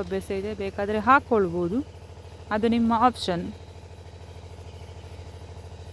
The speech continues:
ನಾವಿಲ್ಲಿ ಹಳ್ಳಿಯಲ್ಲಿ, ಕೊಡಗಿನಲ್ಲಿ ನಾವು ಈ ಥರದ್ದೆಲ್ಲ ಸೊಪ್ಪಿದೆಲ್ಲ ಪಲ್ಯ ಮಾಡ್ತೀವಿ. ನಿಮಗೆಲ್ಲ ಗೊತ್ತಿರಲಿಕ್ಕಿಲ್ಲ, ಬೇರೆ ಸೊಪ್ಪನ್ನೆಲ್ಲ ತಿಂದಿದ್ದೀರಾ, ಸಂತೆಯಲ್ಲಿ ಮಾರೋ ಸೊಪ್ಪು, ಇದು ಗೊತ್ತಿಲ್ಲ.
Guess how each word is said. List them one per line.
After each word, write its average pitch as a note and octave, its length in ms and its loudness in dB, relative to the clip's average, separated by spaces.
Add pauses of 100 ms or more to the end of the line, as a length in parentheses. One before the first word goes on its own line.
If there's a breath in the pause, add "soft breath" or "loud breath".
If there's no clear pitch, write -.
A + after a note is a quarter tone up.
(520)
ನಾವಿಲ್ಲಿ C4 520 8
ಹಳ್ಳಿಯಲ್ಲಿ, B3 520 4 (540)
ಕೊಡಗಿನಲ್ಲಿ B3 640 6 (580 loud breath)
ನಾವು B3+ 280 6 (160)
ಈ - 100 2
ಥರದ್ದೆಲ್ಲ A#3+ 380 4 (120)
ಸೊಪ್ಪಿದೆಲ್ಲ A#3 480 2 (100)
ಪಲ್ಯ G#3+ 220 6 (120)
ಮಾಡ್ತೀವಿ. F#3+ 440 2 (680)
ನಿಮಗೆಲ್ಲ B3 420 6
ಗೊತ್ತಿರಲಿಕ್ಕಿಲ್ಲ, A3+ 720 4 (220)
ಬೇರೆ A3 300 4
ಸೊಪ್ಪನ್ನೆಲ್ಲ B3+ 460 2 (120)
ತಿಂದಿದ್ದೀರಾ, A#3 480 4 (200)
ಸಂತೆಯಲ್ಲಿ G#3 480 2
ಮಾರೋ G3 240 2
ಸೊಪ್ಪು, - 180 -6 (120)
ಇದು A#3+ 180 2
ಗೊತ್ತಿಲ್ಲ. G3 400 4